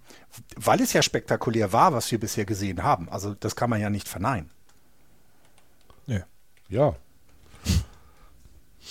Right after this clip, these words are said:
Speaker 3: Hast recht. Haben wir auch tatsächlich, ähm, schon so ein bisschen gesagt.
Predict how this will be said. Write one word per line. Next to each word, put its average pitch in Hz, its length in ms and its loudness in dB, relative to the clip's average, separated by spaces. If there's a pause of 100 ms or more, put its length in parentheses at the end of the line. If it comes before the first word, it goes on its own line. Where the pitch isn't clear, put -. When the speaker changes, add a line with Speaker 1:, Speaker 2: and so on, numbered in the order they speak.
(120)
Speaker 3:
Hast 117 200 -6
recht. - 360 -2 (360)
Haben 196 200 6
wir 208 240 6 (480)
auch 143 240 6
tatsächlich, 131 720 0
ähm, 110 400 -2
schon 127 380 2
so 120 240 4
ein 120 100 0
bisschen 113 400 0
gesagt. 104 500 0